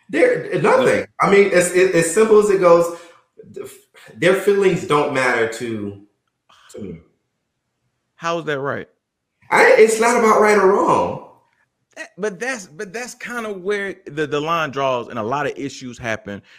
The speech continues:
Speaker 1: Because
Speaker 2: with, with,
Speaker 1: if
Speaker 2: with
Speaker 1: the
Speaker 2: the
Speaker 1: idea is that things are nuanced,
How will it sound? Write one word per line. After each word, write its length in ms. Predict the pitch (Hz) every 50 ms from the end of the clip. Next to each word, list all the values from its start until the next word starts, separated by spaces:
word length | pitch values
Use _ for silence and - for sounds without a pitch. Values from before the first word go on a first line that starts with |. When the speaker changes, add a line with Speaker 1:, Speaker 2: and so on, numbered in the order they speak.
| _ _
Speaker 1:
Because 240 | - 95 113 127 123
Speaker 2:
with, 180 | 117 110 - - - _ _ _ _ _ _ _ -
with, 300 | 123 135 135 135 - 151
Speaker 1:
if 80 | 165
Speaker 2:
with 120 | - - -
Speaker 1:
the 60 | 175
Speaker 2:
the 80 | - 170
Speaker 1:
idea 380 | 208 202 - 208 220 214 196
is 140 | 180 170 -
that 400 | 165 160 156 156 - - - -
things 300 | 165 165 165 165 147 131
are 120 | 135 131 131
nuanced, 880 | 139 151 151 139 123 107 98 92 90 85 80 - - - - -